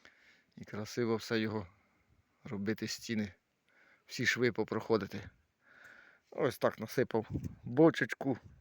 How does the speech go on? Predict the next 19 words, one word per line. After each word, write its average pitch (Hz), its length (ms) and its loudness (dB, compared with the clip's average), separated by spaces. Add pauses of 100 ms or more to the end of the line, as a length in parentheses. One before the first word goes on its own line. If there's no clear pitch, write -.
(100)
пилосос 139 840 4 (1600)
радянський, 117 680 4
перебрав 117 580 10
його, 120 280 6 (1900)
помазав 107 480 4
підшипники 147 680 8
там. 135 260 6 (840)
Вічний 127 440 2 (200)
двигун, 113 380 6
красивий, 123 480 6
як 117 140 6
новенький. 120 520 6 (1040)
Корпус 110 420 0
гнив 127 320 8
давно, 131 360 8 (220)
шланга, 123 540 8
труби 123 380 6
пон-, 117 320 6
прикручував, 123 800 4